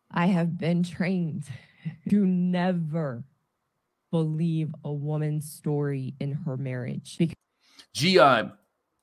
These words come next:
Speaker 2: I wonder why that is. I wonder how the femins,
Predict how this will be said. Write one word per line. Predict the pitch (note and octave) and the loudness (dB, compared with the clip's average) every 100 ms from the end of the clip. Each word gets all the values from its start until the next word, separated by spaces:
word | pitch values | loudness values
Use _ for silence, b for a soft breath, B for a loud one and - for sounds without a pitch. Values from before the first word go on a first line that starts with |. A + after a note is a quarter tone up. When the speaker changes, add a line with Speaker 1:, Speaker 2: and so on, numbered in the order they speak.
| - | 12
Speaker 2:
I | D#3+ | 12
wonder | D#3 D#3+ G#3 B3 G#3+ D#3 A#2+ A2 C3+ - _ _ _ _ - | 12 8 8 8 6 4 2 -4 -10 -18 _ _ _ _ -10
why | B2+ C#3+ E3 F#3 F3 | 2 8 10 12 10
that | E3 F3+ F3 | 10 10 8
is. | F#3 F3+ C#3 | 6 4 8
I | A#3 A#3 | 12 12
wonder | C#4 E4 D#4+ A#3+ | 12 10 10 8
how | G3+ A3+ F#3 | 10 8 8
the | F#3 | 2
femins, | - - C#4+ G#3 A#2 E2+ D#2 | 0 4 6 6 4 -2 -12